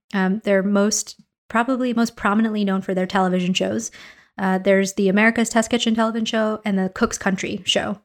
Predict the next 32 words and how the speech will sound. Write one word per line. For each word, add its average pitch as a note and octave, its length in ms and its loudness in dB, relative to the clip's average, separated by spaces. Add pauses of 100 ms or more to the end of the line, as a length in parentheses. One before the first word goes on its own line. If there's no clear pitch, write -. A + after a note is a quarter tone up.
both, G3+ 260 2
uh, F#3+ 200 -2
on F#3+ 160 -2
P - 120 -8
B G3+ 140 -6
S. - 260 -6 (400)
And G#3 140 2
then G3 420 2
we G#3 140 0
put G3+ 180 -6
out, F#3 320 0
uh, F3+ 180 -2
books - 600 -2
and F#3+ 120 2
magazines. A#3+ 640 0
And G3 120 -2
then F#3 80 0
we G3 100 0
also G3+ 320 -4
have F#3 220 -2
a F#3+ 100 -4
digital F#3 380 -2
subscription B3+ 560 -4
product A#3+ 480 0
as F#3+ 160 -4
well F#3 180 0
as F#3 100 0
an G3 80 0
online F#3 360 0
cooking G3+ 280 -2
school. G3+ 440 0 (420)
And B3 500 2